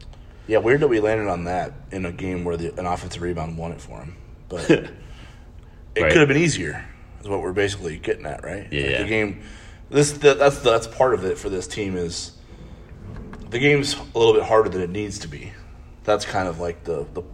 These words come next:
Speaker 1: point, right? Is, like, they're, they're talented enough, and they've shown flashes of being, like, you don't win at UConn or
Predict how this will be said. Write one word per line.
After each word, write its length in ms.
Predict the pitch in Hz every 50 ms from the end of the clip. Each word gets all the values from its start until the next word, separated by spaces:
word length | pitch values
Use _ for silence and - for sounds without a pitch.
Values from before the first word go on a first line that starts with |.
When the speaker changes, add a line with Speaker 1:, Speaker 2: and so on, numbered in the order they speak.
| - - -
Speaker 1:
point, 360 | - - - 95 85 71 -
right? 180 | 85 82 82 85 90
Is, 160 | 78 85 87
like, 200 | 92 80 80 87 - - - - - - - - - - -
they're, 480 | - 104 104 104 101 95 90 85 - - - - - - - - - - - - - - - - - - - - - - - - - - - - - - - -
they're 140 | - 143 143
talented 520 | - - - 123 127 131 113 - 82 71
enough, 540 | 73 76 73 76 80 87 - - - - - - -
and 100 | 104 101
they've 140 | 107 107 -
shown 500 | - - - - - 107 104 104 101 98
flashes 680 | 98 - - 98 107 - 92 98 98 - - 92 87 90
of 220 | 87 90 92 92
being, 640 | 92 107 113 110 110 107 104 101 98 95 104 - - - - - - - - - - -
like, 120 | - 110 127
you 100 | 160 170
don't 160 | 147 127 120
win 120 | 123 123 117
at 140 | 107 98
UConn 380 | 98 110 113 107 - 107 98 95
or 300 | 95 92 95 90 90 -